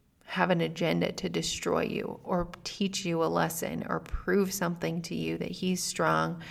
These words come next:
and you're weak. I hope these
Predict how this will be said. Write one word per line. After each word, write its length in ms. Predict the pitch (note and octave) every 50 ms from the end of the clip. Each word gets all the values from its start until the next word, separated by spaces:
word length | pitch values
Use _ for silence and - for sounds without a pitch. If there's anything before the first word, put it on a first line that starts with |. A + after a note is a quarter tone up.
| - - - - -
and 160 | E3+ E3 E3
you're 260 | D#3+ F3 E3+ E3 E3
weak. 440 | D#3 D#3+ D#3+ - - - - - - _ _ _ _ _ - - - - - - - G#3
I 80 | G3+
hope 440 | G3 F#3+ G#3+ A3 A#3 A#3 - G3+ -
these 440 | - F#3 F#3 F#3 F#3 F3+ F3+ -